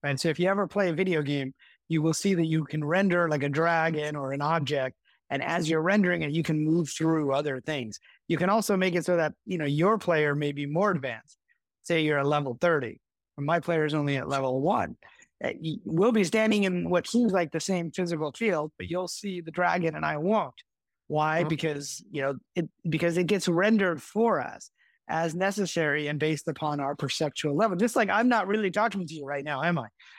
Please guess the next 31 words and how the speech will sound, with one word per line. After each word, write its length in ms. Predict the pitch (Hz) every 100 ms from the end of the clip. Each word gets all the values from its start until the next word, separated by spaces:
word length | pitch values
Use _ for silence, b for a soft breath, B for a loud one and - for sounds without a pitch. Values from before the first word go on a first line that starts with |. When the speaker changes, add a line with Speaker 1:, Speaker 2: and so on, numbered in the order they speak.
| B _
Speaker 1:
I 200 | 180 175
am 320 | 190 175 165 - -
talking 300 | 180 165 170
to 100 | 165
my 200 | 160 175
computer 540 | 175 180 175 160 147
and 160 | 143 147
the 60 | 139
bits 260 | 165 -
are 100 | 156
being 220 | 147 147
sent 300 | 139 170 151
over 440 | - 165 151 135 127
and 200 | - 143
you 140 | 147
are 120 | 147 143
rendering 360 | 151 147 139
that 180 | 143 135
on 100 | 135
your 180 | 147 220
computer. 360 | 185 156 147 143 _ _
Who 140 | 226 302
knows 340 | 240 277 226
if 120 | 190
you're 160 | 170 185
seeing, 260 | 160 180 160
who 120 | 302
knows 260 | 302 226
if 140 | 208 196
this 160 | 208
painting 460 | - 214 247 160 151